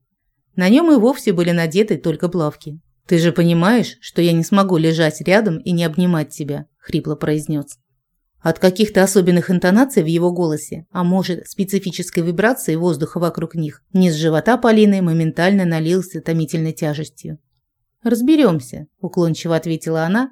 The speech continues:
и первая нырнула обратно в кровать, придвигаясь вплотную к стенке. Максим лег рядом, но кровать оказалась настолько узкой для них двоих,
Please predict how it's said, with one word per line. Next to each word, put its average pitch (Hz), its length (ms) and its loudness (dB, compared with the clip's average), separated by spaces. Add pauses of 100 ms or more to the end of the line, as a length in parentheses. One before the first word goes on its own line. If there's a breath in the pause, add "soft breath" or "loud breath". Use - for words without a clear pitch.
и 302 60 -4
первая 165 400 2
нырнула 175 480 2
обратно 165 440 -2
в - 60 -14
кровать, 160 480 -4 (380)
придвигаясь 220 560 2
вплотную 175 460 0
к - 60 -14
стенке. 151 520 -8 (160)
Максим 262 420 2
лег 233 240 6
рядом, 160 540 0
но 190 140 0
кровать 190 400 2
оказалась 170 500 0
настолько 196 480 0
узкой 220 460 -2
для 175 140 0
них 165 200 0
двоих, 170 480 -2